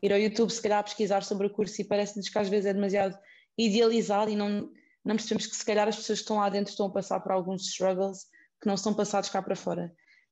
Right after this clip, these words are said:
Por isso é que também fizemos isto com esse mesmo intuito,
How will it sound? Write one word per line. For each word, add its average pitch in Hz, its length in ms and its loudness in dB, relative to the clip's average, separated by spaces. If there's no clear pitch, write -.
Por 196 120 0
isso 196 180 0
é 202 60 2
que 202 100 -14
também 196 240 2
fizemos 190 380 0
isto 185 260 -2
com 185 160 0
esse 185 180 -2
mesmo 185 220 2
intuito, 175 300 -2